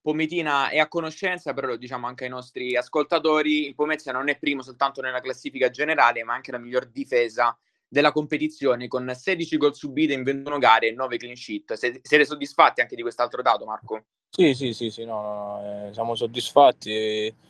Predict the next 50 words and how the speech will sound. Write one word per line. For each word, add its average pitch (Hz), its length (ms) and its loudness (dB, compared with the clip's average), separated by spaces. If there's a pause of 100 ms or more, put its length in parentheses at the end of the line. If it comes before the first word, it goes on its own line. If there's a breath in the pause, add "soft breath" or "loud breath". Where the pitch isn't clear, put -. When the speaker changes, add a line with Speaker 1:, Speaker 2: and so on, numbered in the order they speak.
(680 soft breath)
Speaker 2:
Eh, 113 360 0
penso 139 400 4
che 135 260 6
quando 143 640 4
succedono 139 340 -4
queste 143 240 -2
cose 143 220 4
il 131 40 -2
merito 127 280 -2
non 127 160 -10
è, 127 60 -6
non 123 120 -8
sia 127 220 -2
solo 117 180 -8
dei 117 80 -12
difensori, 120 480 -6
ma 117 120 -6
è - 20 -4
del 110 200 -6
gruppo, 117 380 -8
perché 110 300 -16
partire 120 360 -4
da 117 260 6
attaccanti 117 580 0
ai 113 80 -4
centrocampisti 120 1000 -8
e 110 260 -20
per 113 140 -12
finire 117 300 -2
ai 113 40 2
difensori 123 600 0
fanno 110 240 0
un 107 80 -4
lavoro 113 240 2
di 113 100 -10
squadra 113 380 4
che 104 160 -8
ti 107 100 -20
permette 107 340 -8
poi 113 180 2
alla 107 140 -2
fine 113 220 -12
della 107 240 -4
domenica 117 380 -6
di 104 100 -12
prendere 107 360 -8
il 107 40 -12
meno 110 160 -6
gol 107 140 -4
possibile. 104 500 -14